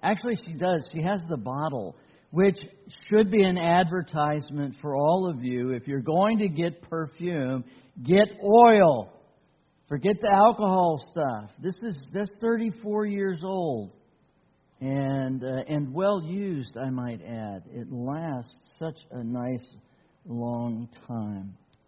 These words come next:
Anyway, uh, not only perfumes, but another thing, uh, that's fascinating is, uh, uh, sourdough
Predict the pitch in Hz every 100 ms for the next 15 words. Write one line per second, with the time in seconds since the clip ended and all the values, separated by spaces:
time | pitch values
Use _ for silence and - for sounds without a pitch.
0 | _ _ _ 170 202 143 104 - _ _
1 | _ _ _ _ 131 135 135 131 131 -
2 | 165 156 220 233 214 208 196 165 - 170
3 | - 202 226 185 147 127 147 143 143 165
4 | 247 240 - 135 131 131 156 151 _ _
5 | _ - 139 131 143 131 - 120 - 196
6 | 202 - 156 110 113 117 143 123 135 131
7 | 123 - 135 123 113 - 135 110 - 160
8 | 170 156 131 143 135